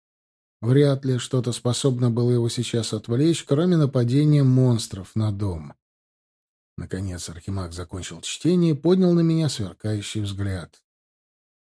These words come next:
«Сколько же всего мне теперь надо попробовать!» —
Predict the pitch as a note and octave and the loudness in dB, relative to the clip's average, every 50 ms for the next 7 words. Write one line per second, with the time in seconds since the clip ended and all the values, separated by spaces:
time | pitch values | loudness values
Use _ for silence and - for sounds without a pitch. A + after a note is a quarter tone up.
0 | _ _ _ _ - - - - _ - G2 A#2 B2+ B2+ A#2+ B2+ C3 C3+ C3+ C#3 | _ _ _ _ -10 -10 -10 -10 _ -4 -2 0 0 -2 -2 -4 -4 -4 -4 -4
1 | D#3+ E3 D#3+ C#3 - - B2 C#3 D#3 E3+ F#3 G3+ G3+ G3+ G#3 G#3 F#3+ G3 G3+ F#3+ | -4 -6 -6 -6 -6 -6 -4 -4 -4 -2 0 0 0 0 0 0 0 -2 -4 -2
2 | G3 G#3 G3+ F#3+ F#3+ G3+ G#3+ G#3+ G#3 G#3 G3+ - - F3+ F3+ - A2 A2+ D#3+ A#3 | 0 0 0 0 -2 -2 -2 0 0 -2 -2 -2 -6 -6 -6 -6 -6 -4 -2 0
3 | C#4 C4+ G#3+ C#3+ A2+ G2+ F2+ E2 - - - - | 0 0 0 0 0 -2 -2 -6 -8 -12 -16 -18